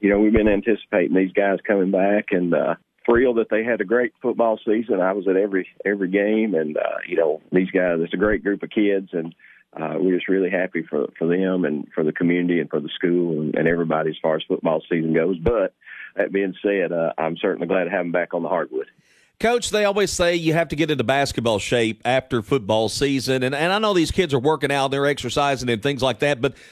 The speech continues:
Speaker 2: maybe what's the biggest adjustment that they have to go through to kind of get mentally and physically into basketball mode?
Speaker 1: Well, I think there's a couple things physically. One, obviously, is the cardio. Basketball is, is, uh, you know, it's, it's,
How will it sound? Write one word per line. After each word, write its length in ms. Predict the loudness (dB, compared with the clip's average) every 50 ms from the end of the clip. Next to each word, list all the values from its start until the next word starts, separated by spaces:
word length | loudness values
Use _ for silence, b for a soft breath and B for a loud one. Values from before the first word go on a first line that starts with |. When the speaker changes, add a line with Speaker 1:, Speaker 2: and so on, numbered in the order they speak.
| B B
Speaker 2:
maybe 220 | -2 0 2 2
what's 280 | 2 2 2 0 0 0
the 100 | -2 0
biggest 400 | 2 2 0 0 0 -2 -2 -2
adjustment 720 | -4 -4 -2 0 2 2 2 2 0 -2 -2 -2 -2 0 0
that 200 | -2 -2 -2 -2
they 300 | 0 0 0 2 2 0 0
have 260 | 0 0 -2 -2 0
to 100 | -2 -2
go 360 | -2 0 0 2 2 2 2
through 260 | 0 2 2 2 2 2
to 40 |
kind 260 | 0 -2 -2 0 0 -2
of 120 | -2 0
get 180 | 0 0 0 0
mentally 560 | 0 0 2 2 2 2 2 2 2 0 B B B B B B
and 260 | -2 -2 -2 -2 0
physically 760 | 2 2 2 2 0 -2 -4 -2 0 0 2 2 0 -2 -2
into 300 | -2 -2 0 2 0 -2
basketball 680 | 0 0 0 0 0 -2 0 -2 -2 0 2 0 0 0
mode? 540 | 2 2 2 2 4 2 2 0 0 -4 -8 _ _ _ _ _ _ _ _ _ _ _ _
Speaker 1:
Well, 280 | 0 0 2 0 0
I 60 | -2 -4
think 200 | -4 -6 -4 -2
there's 180 | -2 -2 -2
a 40 | -4
couple 300 | -4 -4 -4 -4 -4 -8
things 320 | -4 -2 -2 -2 -2 -4 -2
physically. 480 | _ 0 0 0 -2 -4 -2 0 0 2
One, 480 | 2 2 2 2 2 0 0 0 -2 -2 -2
obviously, 420 | -2 0 0 -2 -4 -2 -2 -2
is 120 | -2 -2 -4
the 80 | -6
cardio. 640 | -4 0 0 0 0 0 0 0 0 0 0 0 0
Basketball 640 | -2 -2 -4 -4 -6 -8 -4 -2 0 0 0 0 -2
is, 100 | -4 -6 -8 -8 -4
is, 220 | -2 -2 -2 -2 -2
uh, 260 | -2 -2 -2 -4 -6 -8 B B B B B B B -2
you 100 | 0 2
know, 100 | 2 0
it's, 120 | -2 -4 -4
it's, 220 | -4 -4 -4 -4